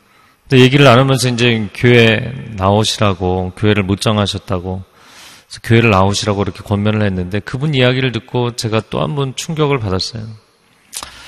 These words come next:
한국에서 신앙생활을 너무너무 잘하셨더라고요. 근데 신앙생활을 잘하는 정도가 아니라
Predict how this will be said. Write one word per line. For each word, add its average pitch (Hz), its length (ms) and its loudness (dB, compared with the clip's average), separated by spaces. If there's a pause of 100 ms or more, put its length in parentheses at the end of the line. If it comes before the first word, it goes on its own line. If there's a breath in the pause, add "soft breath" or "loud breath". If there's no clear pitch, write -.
(240 loud breath)
한국에서 170 480 -2
신앙생활을 147 560 0
너무너무 123 480 0
잘하셨더라고요. 107 800 -4 (140)
근데 113 120 -4
신앙생활을 170 640 2
잘하는 127 480 0
정도가 127 340 -2
아니라 95 520 -4